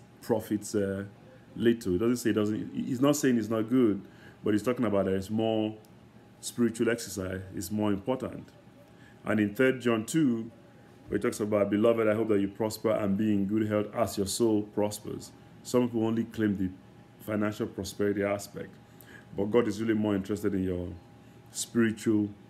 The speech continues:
uh, prosperity. So I always say, "What, what's the good of being a bodybuilder as opposed to being a soul or a spirit builder?" So be a spirit builder. And the question is, when, when did you go, when was the last time you had a checkup?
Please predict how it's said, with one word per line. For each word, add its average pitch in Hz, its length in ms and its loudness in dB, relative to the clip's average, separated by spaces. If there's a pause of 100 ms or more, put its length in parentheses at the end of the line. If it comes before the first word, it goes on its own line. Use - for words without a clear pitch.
(880)
uh, 95 100 0
prosperity. 101 720 2 (720)
So - 160 0
I 110 40 6
always 110 220 4
say, 104 120 2
"What, 127 280 6
what's 135 220 6
the 117 60 -2
good 120 180 6
of 110 160 6
being 120 220 6
a 104 180 4
bodybuilder 104 880 2 (480)
as 98 140 -2
opposed 107 300 -2
to 95 340 4 (240)
being 110 200 2
a 95 80 4
soul 117 500 4
or 104 160 0
a 95 60 0
spirit 107 420 -2
builder?" 98 240 2
So 95 160 -4
be 123 240 0
a - 40 0
spirit 98 380 -4
builder. 95 320 -4 (800)
And 101 120 -2
the 98 40 -2
question 127 220 -4
is, 113 80 -2
when, 139 300 2
when 135 180 2
did - 40 0
you 127 40 2
go, 127 440 2
when 143 140 2
was 135 100 4
the 127 60 2
last 139 280 2
time 120 120 0
you 104 80 0
had 101 100 2
a 95 40 0
checkup? 98 380 -6